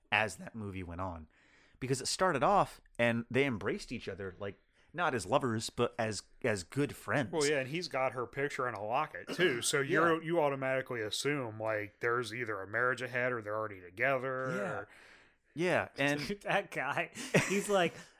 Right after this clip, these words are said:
Speaker 3: "I've, I've asked you so many times," and she's like, "I just need to think about it."
Speaker 2: Yeah,
Speaker 3: Like,
Speaker 2: "I'm getting
Speaker 3: that,
Speaker 2: tired of you
Speaker 3: I was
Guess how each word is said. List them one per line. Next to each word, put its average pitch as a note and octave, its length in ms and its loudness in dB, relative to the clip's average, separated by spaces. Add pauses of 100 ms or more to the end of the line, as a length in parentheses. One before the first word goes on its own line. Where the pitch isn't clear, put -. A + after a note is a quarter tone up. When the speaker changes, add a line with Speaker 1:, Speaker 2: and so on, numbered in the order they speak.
(140)
Speaker 3:
"I've, C#3+ 300 0 (360)
I've C#3+ 200 0
asked D#3 300 4
you D#3+ 100 -2
so D3 360 -2
many D#3+ 220 -2
times," D#3+ 280 -6
and E3 100 -8
she's F#3+ 200 -10
like, A3 180 -4
"I G#3+ 120 -4
just G#3+ 260 -8
need G#3+ 180 -4
to G#3 80 -2
think F3+ 260 -4
about D3+ 260 2
it." D3+ 260 -2
Speaker 2:
Yeah, B2+ 100 -6
Speaker 3:
Like, E3+ 160 6
Speaker 2:
"I'm D3 80 2
getting D#3 100 -2
Speaker 3:
that, G#3+ 200 8
Speaker 2:
tired F3 260 8
of C#3 120 2
you C3+ 80 -2
Speaker 3:
I F3+ 60 6
was G3 100 2